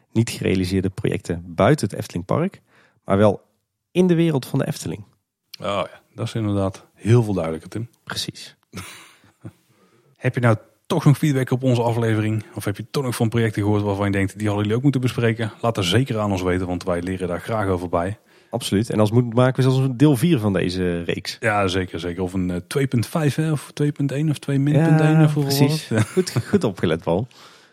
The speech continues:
Speaker 2: Eh, wil je die aan ons kwijt, dan kun je die denk ik het beste via ons contactformulier of via de mail insturen. Contactformuliertje vind je op kleineboodschap punt com slash contact. Of je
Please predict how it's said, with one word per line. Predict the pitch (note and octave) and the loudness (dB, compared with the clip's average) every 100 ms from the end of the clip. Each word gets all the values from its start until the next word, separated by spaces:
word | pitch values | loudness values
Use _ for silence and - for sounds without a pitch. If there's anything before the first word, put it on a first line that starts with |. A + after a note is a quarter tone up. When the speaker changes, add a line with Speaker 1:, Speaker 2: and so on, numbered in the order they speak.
| _ | _
Speaker 2:
Eh, | C#3+ C#3+ | 0 2
wil | D#3 | 4
je | D3+ C#3+ | 2 0
die | D3 C#3 | 0 2
aan | C3+ | 2
ons | B2+ - | 2 2
kwijt, | E3 D#3+ C3+ | 2 2 2
dan | B2+ B2 A#2+ | 2 2 0
kun | - | -4
je | C3 | -6
die | |
denk | B2+ D#3+ D#3 | -2 0 0
ik | B2+ | -2
het | A2+ | 0
beste | B2+ A#2 A2+ | -2 -2 -4
via | G#2+ G#2 | -4 -4
ons | F#2+ | -2
contactformulier | - G2 C3+ - A#2+ A2 G#2+ | -4 0 -2 0 0 0 -2
of | F#2+ | -4
via | - F#2+ | -2 -2
de | |
mail | F2+ C3+ | 0 2
insturen. | D#3+ C#3+ F3 E3 F3 - | 2 0 2 2 0 -6
Contactformuliertje | - G#2 G2+ G#2+ G2 G2+ F#2+ | -6 -6 -2 -2 0 0 0
vind | G2 F#2+ | -2 -2
je | |
op | F#2 | -2
kleineboodschap | B2+ A#2+ G#2 G2+ - G2 | 0 0 4 2 2 -4
punt | G2 | -4
com | - G2+ | -2 -4
slash | F2+ G#2 F#2 | -2 -4 -4
contact. | - - A#2 - | -10 0 0 0
Of | F#2+ - | -10 -8
je | F2 E2+ G2 | -6 -6 -8